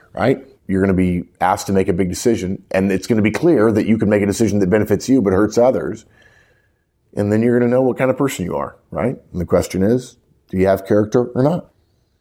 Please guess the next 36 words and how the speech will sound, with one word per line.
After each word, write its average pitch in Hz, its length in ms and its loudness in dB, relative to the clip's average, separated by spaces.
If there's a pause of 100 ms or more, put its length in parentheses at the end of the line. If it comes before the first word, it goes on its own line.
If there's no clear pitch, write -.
(400)
Telling 131 300 2
small 127 360 0
lies 87 400 0
beyond 107 540 0
just 131 340 -2
white 98 320 0
lies 82 460 -2 (580)
is 104 160 0
a 101 80 4
way 101 340 2
to 95 400 -2
perhaps 135 400 -2
get 151 160 0
ahead 120 240 0
in 117 80 -2
the 107 80 0
small, 113 500 0
in 101 180 -4
the, 107 100 -2
in 101 140 -6
the, 101 80 -6
in - 100 -6
the 98 60 -2
short - 260 0
run, 127 260 -2 (380)
but 113 100 0
in 101 80 0
the 95 80 0
long 101 320 2
run 101 240 2
will 90 120 -2
damage 90 460 -2
you 95 240 2
and 85 140 -4
damage 87 340 -2
others, 87 440 -2